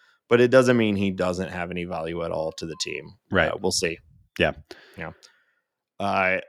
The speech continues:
Speaker 1: on the other side of, uh, relievers and their, and their sort of paths, we've got Vilking Rodriguez.
Speaker 2: Yes.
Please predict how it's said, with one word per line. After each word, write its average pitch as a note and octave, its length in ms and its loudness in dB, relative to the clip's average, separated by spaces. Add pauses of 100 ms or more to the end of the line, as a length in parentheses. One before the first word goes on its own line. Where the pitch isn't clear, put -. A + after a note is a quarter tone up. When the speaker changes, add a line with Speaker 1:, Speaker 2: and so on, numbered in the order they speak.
(120)
Speaker 1:
on A2+ 160 -2
the A#2 300 2
other D3 240 4
side A2 480 2
of, G2+ 580 0
uh, F#2+ 500 -2
relievers G#2 800 2
and F#2+ 160 2
their, F#2 340 2
and F#2 120 -4
their F#2+ 120 2
sort G2+ 200 0
of F#2 100 -4
paths, G2+ 600 0
we've G#2+ 160 -2
got G#2 240 0
Vilking B2 400 2
Rodriguez. A#2+ 800 4
Speaker 2:
Yes. A2+ 540 2